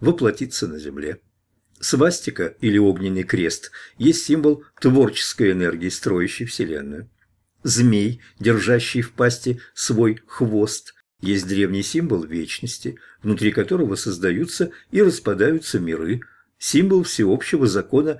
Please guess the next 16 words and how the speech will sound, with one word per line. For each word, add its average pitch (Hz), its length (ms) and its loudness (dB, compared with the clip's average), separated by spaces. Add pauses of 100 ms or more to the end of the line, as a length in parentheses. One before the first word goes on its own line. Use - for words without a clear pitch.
(120)
спиральной 107 800 0
цикличности 110 880 -6
бытия 98 640 -4 (260)
и 117 140 4
неизменности 101 800 -2
его 87 320 -2
обновления. 85 720 -4 (280)
Таким 139 340 2
образом, 113 480 -2 (280)
эмблема 95 560 2
теософского 117 720 -2
общества 123 840 -4 (320)
представляет 165 680 2
собой 156 320 4
символ 147 580 2
макрокосма 110 1300 0